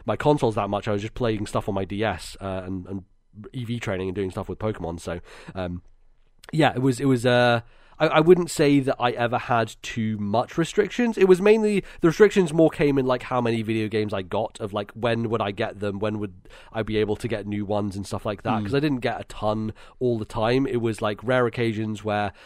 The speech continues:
Speaker 1: and my parents didn't really do, like, um, chores stuff with, like, giving you money. They would just, like,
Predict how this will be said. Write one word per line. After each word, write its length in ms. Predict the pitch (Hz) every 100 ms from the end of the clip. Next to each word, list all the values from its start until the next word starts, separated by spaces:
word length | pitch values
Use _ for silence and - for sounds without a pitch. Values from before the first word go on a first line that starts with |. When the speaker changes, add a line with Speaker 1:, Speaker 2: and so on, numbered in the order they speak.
| - -
Speaker 1:
and 180 | 165 165
my 220 | 180 180
parents 280 | 175 160 139
didn't 160 | 143
really 240 | 123 123 120
do, 240 | 117 113
like, 340 | 107 104 95 107
um, 380 | 107 98 95 95 - - _ _ _ - - -
chores 540 | - 143 127 127 117
stuff 460 | - - 120 113 120
with, 180 | 120
like, 260 | 113 107 -
giving 260 | 120 107 113
you 100 | 107
money. 320 | 107 127 139
They 140 | 127
would 140 | 120 110
just, 220 | 113 -
like, 280 | 117 110